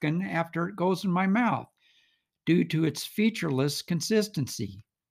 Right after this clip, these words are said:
I have neither a memory of chewing it or swallowing it once it goes down the pie hole, but it does have an anesthetic effect on me. I can only guess pumpkin goes down the same way my neighbor blows his leaves down the sewer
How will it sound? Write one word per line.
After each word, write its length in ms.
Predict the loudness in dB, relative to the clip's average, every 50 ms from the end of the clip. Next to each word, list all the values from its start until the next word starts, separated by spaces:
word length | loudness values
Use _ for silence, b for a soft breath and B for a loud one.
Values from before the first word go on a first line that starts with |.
| _ _ _ _ _ _ _ _ _ _
I 120 | 2 4 6
have 180 | 6 6 4
neither 380 | 4 4 4 4 4 4 4 4
a 60 | 4
memory 500 | 4 4 4 4 6 6 4 4 4 2
of 120 | 2 0
chewing 320 | -2 0 2 4 4 4 4
it 220 | 4 2 0 -4 _ _ _ _ _ _ _ _ _ 2
or 160 | 4 4 4
swallowing 600 | 4 2 -2 0 4 6 6 8 8 8 6 6
it 180 | 4 2 0 0
once 260 | 2 2 2 2 0
it 100 | -2 0
goes 280 | 2 4 4 4 4
down 340 | 2 2 2 4 4 4 2
the 60 | 0
pie 320 | 0 2 2 4 4 4 4
hole, 360 | 4 2 0 -2 -4 -8 -12 _ _ _ _ _ _ _ _
but 140 | 0 4 4
it 300 | 4 4 2 0 -2 2
does 320 | 4 6 6 6 6 4
have 240 | 2 2 2 2 2
an 120 | 0 0
anesthetic 840 | -2 -2 -2 0 2 2 2 0 0 0 0 0 0 0 -2 -4 -4
effect 480 | -6 -4 -2 -2 0 0 -2 -2 -2 0
on 180 | 0 2 2
me. 300 | 0 -2 -4 -6 -10 -16 _ _ _ _ _ _ _ _ _ _ _ _ _ _ _ _ _ _ _ _ -2
I 100 | 0 0
can 140 | 4 4 6
only 240 | 6 8 8 8 8
guess 300 | 8 8 6 6 6 2
pumpkin 460 | 0 2 2 2 2 2 0 0 2
goes 220 | 2 2 0 0
down 320 | 2 2 4 4 4 4 4
the 60 | 2
same 340 | 0 0 2 2 4 4 4
way 220 | 4 4 4 4
my 160 | 4 2 2
neighbor 340 | 2 4 4 4 4 4 2
blows 380 | 2 2 2 4 4 4 2 0
his 180 | -2 -2 0
leaves 320 | 2 2 4 4 2 0 -2
down 300 | 0 0 2 2 2 0
the 40 | -2
sewer 520 | 0 4 6 8 8 6 6 2 -4 -12